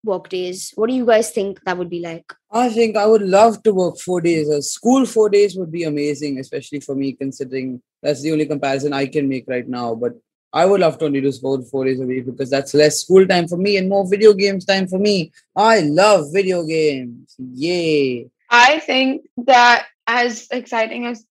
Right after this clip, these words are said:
Speaker 3: Vivek makes that sound, um, A, I don't play video games, and B,
Speaker 1: Mm-hmm.
Speaker 3: I think it would be fun to relax for three days, but also, like, after three days, what are you gonna do? Like, one day maybe you meet your friends, and then if you have, like, exams or something, then, like, you just have, like,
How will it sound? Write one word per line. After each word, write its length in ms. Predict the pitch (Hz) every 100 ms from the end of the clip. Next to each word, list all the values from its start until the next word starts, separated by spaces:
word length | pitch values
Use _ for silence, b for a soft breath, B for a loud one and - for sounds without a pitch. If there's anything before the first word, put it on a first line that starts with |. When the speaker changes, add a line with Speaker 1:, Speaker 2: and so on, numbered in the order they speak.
| _
Speaker 3:
Vivek 280 | 233 220 214
makes 240 | 220 220
that 240 | 226 214 -
sound, 360 | 208 208 254 - _
um, 360 | 214 202 202 -
A, 180 | 214 220
I 100 | 208
don't 200 | 202 208
play 140 | 214 220
video 240 | 202 202
games, 320 | 196 208 220 -
and 220 | 240 190
B, 320 | 214 233 262 _ 190
Speaker 1:
Mm-hmm. 140 | 185 170
Speaker 3:
I 60 | 233
think 140 | 302
it 40 | 339
would 120 | 381
be 180 | 415 453
fun 280 | 254 233 269
to 80 | 285
relax 480 | 285 233 220 226 -
for 140 | 262
three 240 | 262 247
days, 320 | 233 226 233 226
but 140 | 240
also, 440 | 240 214 220 226 240
like, 320 | 240 226 233 _ _ -
after 260 | 233 277
three 200 | 262 247
days, 180 | 240 247
what 100 | 226
are 40 |
you 80 | 240
gonna 180 | 247 254
do? 440 | 196 208 208 208 196
Like, 280 | 208 208 _ _ _ _ _ -
one 240 | 220 214
day 100 | 233
maybe 240 | 226 220
you 80 | 226
meet 180 | 226 214
your 160 | 220 214
friends, 560 | 208 196 208 226 - _ _ -
and 100 | 226
then 100 | 226
if 160 | 226
you 80 | 233
have, 200 | 220 208
like, 140 | 220 220
exams 400 | 208 208 196 202
or 20 |
something, 320 | 233 208 226
then, 100 | 214
like, 100 | 202
you 100 | 220
just 160 | 202 208
have, 140 | 226
like, 180 | 220 220